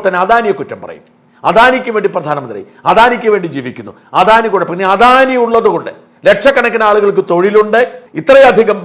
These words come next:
വരുമാനം സർക്കാരിലേക്ക് വരുന്നുണ്ട്. ഇത്തരം അദാനിമാരെ സൃഷ്ടിക്കുന്നിടത്താണ് ഒരു രാജ്യം വളരുന്നത്. ലോകത്തെ ഏറ്റവും അധികം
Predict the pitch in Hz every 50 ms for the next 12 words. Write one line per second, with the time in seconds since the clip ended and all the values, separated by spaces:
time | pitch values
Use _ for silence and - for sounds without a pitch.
0 | 175 170 175 214 226 233 226 208 196 180 175 170 180 180 170 180 190 185 175 170
1 | 165 - 151 143 139 127 110 98 87 90 85 - _ _ _ _ _ _ _ _
2 | 180 - - 269 277 285 247 226 220 254 269 285 285 294 285 285 277 262 262 233
3 | - - 214 214 214 - 262 277 202 262 262 247 247 220 220 - 226 196 185 165
4 | 139 - - - _ - 170 180 190 180 180 180 170 165 175 156 143 127 117 104
5 | 104 92 90 80 82 78 _ _ _ _ _ _ _ _ _ _ _ _ - 160
6 | 185 196 214 - 208 202 196 202 220 220 220 214 196 - 208 202 196